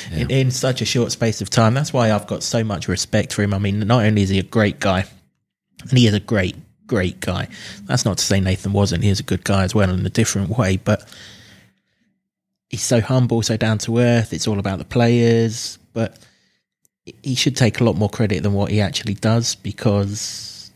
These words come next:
Speaker 2: you know, he's galvanised everything and keeps on giving us these moments that we can only dream of.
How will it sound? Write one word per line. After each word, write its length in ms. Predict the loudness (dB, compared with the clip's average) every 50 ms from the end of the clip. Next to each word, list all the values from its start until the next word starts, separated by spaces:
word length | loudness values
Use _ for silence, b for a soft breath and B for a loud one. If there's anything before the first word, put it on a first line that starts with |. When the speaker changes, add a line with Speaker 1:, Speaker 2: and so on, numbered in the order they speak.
| _
Speaker 2:
you 120 | -6 -2 0
know, 140 | 2 4 4
he's 280 | 4 4 2 2 0
galvanised 680 | 0 2 2 4 2 2 2 0 0 0 0 -2 0
everything 640 | 0 0 0 0 -2 -2 0 -2 -2 0 0 -2 -2 -2
and 260 | -4 -4 -6 -10 b b b b b b b b b b b b b _ _ _ _ _ _ _ _ _
keeps 300 | 0 2 2 2 4 4
on 120 | 4 4
giving 260 | 4 4 4 4 4 4
us 120 | 2 2
these 200 | 2 2 2 4
moments 340 | 4 4 4 4 4 2 2
that 80 | 0
we 80 | 0 -2
can 120 | -2 0
only 180 | 2 2 2 2
dream 300 | 2 2 4 4 4 2
of. 200 | 0 -4 -6 -12